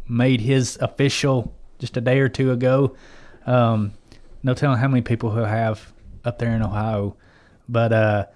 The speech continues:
yeah, it's, it's the idea of you're gonna, you're gonna invite people in your community to go alongside us next year as we go from the couch to the marathon, walking or running. Um,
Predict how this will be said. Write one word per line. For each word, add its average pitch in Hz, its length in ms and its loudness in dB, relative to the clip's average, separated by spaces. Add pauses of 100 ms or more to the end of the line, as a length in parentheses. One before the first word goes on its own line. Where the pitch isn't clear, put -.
(440)
yeah, 240 180 0
it's, 196 260 -2
it's 185 180 -2
the 175 160 2
idea 185 440 2
of 139 400 2
you're 151 260 2
gonna, 185 260 2
you're 147 240 2
gonna 190 160 0
invite 139 580 0
people 147 340 2
in 120 180 2
your 143 180 4
community 127 640 0 (320)
to 127 100 -2
go 135 280 2
alongside 147 600 0
us 113 260 -4
next 123 380 -2
year 113 180 2
as 110 200 -2
we 123 120 2
go 127 240 2
from 113 200 -6
the 101 80 -6
couch - 580 -4 (320)
to 143 120 2
the 135 80 0
marathon, 107 680 0 (400)
walking 139 500 0 (320)
or 151 240 2
running. 151 400 -2 (560)
Um, 123 400 2